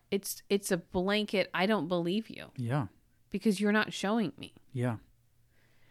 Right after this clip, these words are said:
Speaker 1: And, and this is the reality that we have to be prepared to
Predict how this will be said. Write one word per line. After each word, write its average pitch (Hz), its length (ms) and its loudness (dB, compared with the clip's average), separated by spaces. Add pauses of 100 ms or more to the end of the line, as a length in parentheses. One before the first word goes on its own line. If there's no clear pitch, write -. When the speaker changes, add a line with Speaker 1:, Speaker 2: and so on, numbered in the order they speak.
(240)
Speaker 1:
And, 208 240 0
and 208 200 6
this 262 220 4
is 208 140 -2
the 190 120 2
reality 185 500 6
that 160 180 2
we 170 100 0
have 175 220 -2
to 170 100 -4
be 160 160 2
prepared 262 580 0
to 156 320 0